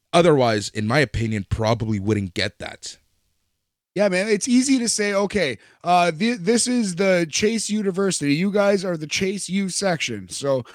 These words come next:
Speaker 2: you have to pretend to be cheerleaders and pretend to like this guy. Start." And then they start. And whatever you get day one is what you get, right? But six months, sixteen months down the road, when you start to actually know Andre Chase, like, literally in and out of this building,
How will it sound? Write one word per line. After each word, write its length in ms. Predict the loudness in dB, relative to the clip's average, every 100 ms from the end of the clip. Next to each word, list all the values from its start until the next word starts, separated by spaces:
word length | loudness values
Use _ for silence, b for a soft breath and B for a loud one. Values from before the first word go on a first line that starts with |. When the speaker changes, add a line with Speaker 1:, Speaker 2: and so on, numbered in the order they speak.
| B
Speaker 2:
you 220 | -4 0
have 340 | 2 2 0 -2
to 240 | 0 0
pretend 420 | -2 -4 -2 -2 -4
to 60 |
be 160 | -4 -4
cheerleaders 600 | -4 -2 -2 -2 -4 -6
and 80 | -8
pretend 360 | -4 -4 -4
to 80 | -2
like 200 | -2 -2
this 180 | -4 -8
guy. 300 | -8 -10 -12 b b
Start." 680 | -8 -6 -2 0 0 -2 -10 _ _ _
And 220 | -4 -2
then 160 | -2 -2
they 140 | -2
start. 480 | -2 0 0 0 -2
And 400 | -4 -4 -8 -4
whatever 340 | 0 0 0 -2
you 160 | -2
get 220 | -2 -4
day 160 | 0 0
one 200 | 2 0
is 140 | 0
what 140 | -2 -2
you 80 | -2
get, 240 | -2 -2
right? 260 | 0 -2 -2
But 200 | -6 -6
six 400 | -6 -4 -4 -4
months, 440 | 0 0 0 -6 -8 B B
sixteen 640 | -6 -2 -2 -2 -4 -4 -2
months 400 | -2 -2 -4 -10 B _
down 160 | -2 0
the 80 |
road, 300 | 0 0 0
when 160 | -4 -6
you 80 | -6
start 260 | -4 -4 -4
to 200 | -6 -4
actually 400 | -4 -2 -2 -2
know 440 | -4 0 2 2
Andre 460 | 0 -6 -6 -6 -6
Chase, 500 | -6 -6 -4 -6 -4
like, 200 | -4 -4
literally 680 | -4 -2 -2 0 -2 -2
in 140 | -2 -4
and 120 | -2
out 280 | 0 0 0
of 240 | -4 -2
this 180 | -4 -4
building, 540 | -4 -2 -2 -4 -6